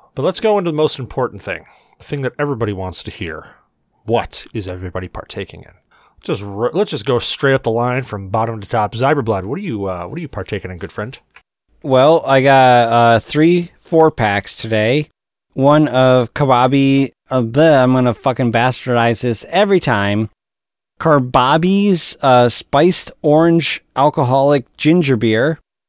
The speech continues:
Speaker 2: Drank all that. Um, I got, uh, Hollows and Fetterman's, uh, ginger beer. Drank all that. And I got some Citizen Cider,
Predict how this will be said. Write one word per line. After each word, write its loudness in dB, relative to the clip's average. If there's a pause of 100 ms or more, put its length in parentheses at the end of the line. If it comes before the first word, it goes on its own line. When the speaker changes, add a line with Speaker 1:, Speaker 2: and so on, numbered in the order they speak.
(220)
Speaker 2:
Drank 2
all 6
that. 0 (680)
Um, 2
I 0
got, 2
uh, 2 (600)
Hollows 4
and 2 (100)
Fetterman's, 2 (420)
uh, 2
ginger 2
beer. 2 (540)
Drank 2
all 4
that. 2 (640)
And 2
I 4
got 4
some 2
Citizen 0
Cider, 2